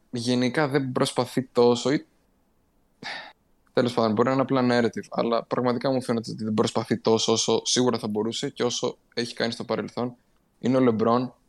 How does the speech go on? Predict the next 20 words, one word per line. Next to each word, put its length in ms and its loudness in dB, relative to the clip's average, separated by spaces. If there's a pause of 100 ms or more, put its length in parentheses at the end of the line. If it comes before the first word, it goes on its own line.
(640)
Πιστεύω 360 2
ότι 220 0
υπήρχαν 420 -2
παίχτες 400 -2
οι 40 -2
οποίοι 280 -4
στο 280 -2
πρόσφατο 500 -2
παρελθόν, 720 -4 (600)
ε, 320 -2 (100)
έχουν 320 -2
παίξει 300 -2
γενικά 540 -2 (600)
πιο 460 0
αποδοτικό 480 -4
μπάσκετ 360 -4
για 80 -6
την 140 -6
ομάδα 340 -2
τους. 280 -10